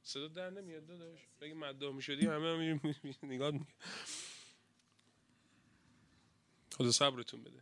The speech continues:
سخت، خیلی سخت. روزایی که همه تعطیلن. آقا بریزه می‌ده. این خیلی مهمه که وسعت بدین. السلام علیک و رحمت الله و برکاته. عید شما مبارک.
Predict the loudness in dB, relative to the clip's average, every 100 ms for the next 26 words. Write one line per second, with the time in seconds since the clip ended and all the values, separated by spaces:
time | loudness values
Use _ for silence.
0 | -20 -14 -12 -12 -12 -4 0 0 0 0
1 | 2 4 6 6 6 4 0 0 0 2
2 | 0 -6 _ _ _ _ -20 _ _ -20
3 | _ -20 -20 -10 0 2 2 0 0 -2
4 | -4 -6 -10 -14 -20 -20 -20 -20 -20 -20
5 | _ _ -4 12 12 12 12 12 12 12
6 | 12 12 12 12 12 12 12 8 4 -2
7 | -12 -2 10 12 12 12 10 10 8 4
8 | 6 6 6 2 -4 -12 -20 _ _ _
9 | _ _ _ -10 0 0 0 -2 0 0
10 | 0 -2 2 6 8 10 10 10 6